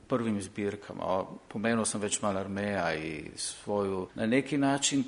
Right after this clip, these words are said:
fascinaciju tim rečima, baš iz onih razloga o kojima je Pavle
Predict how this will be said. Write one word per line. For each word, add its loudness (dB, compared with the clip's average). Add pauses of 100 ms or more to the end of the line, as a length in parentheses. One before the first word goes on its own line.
(100)
fascinaciju 4
tim 4
rečima, 6
baš 4
iz 4
onih 4
razloga 6
o 4
kojima 4
je 4
Pavle 6